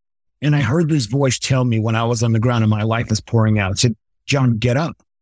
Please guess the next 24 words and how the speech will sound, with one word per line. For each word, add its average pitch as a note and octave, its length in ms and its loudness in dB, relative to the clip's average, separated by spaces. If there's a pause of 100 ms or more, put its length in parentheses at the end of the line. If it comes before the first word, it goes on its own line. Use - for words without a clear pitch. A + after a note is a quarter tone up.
(540)
And C#3+ 180 0
Mike, - 400 -2
it D#3+ 100 0
was E3 240 2
easier G#3 540 0
to C3+ 80 -4
stay D3 220 -4
on C3+ 140 -2
the B2+ 100 0
ground B2 240 0
that A2+ 160 -2
day. G#2+ 260 -4 (380)
It A3+ 160 0
was, A3 260 -2 (140)
e-, C4 160 2 (140)
I B3 140 -2
took A#3+ 260 -2
a F3 120 -6 (140)
forty-five A#3 800 -2
that E3+ 100 -6
severed G#3+ 460 -4
my G3 160 -2
jugular E3 600 -2
vein. A#2+ 300 -6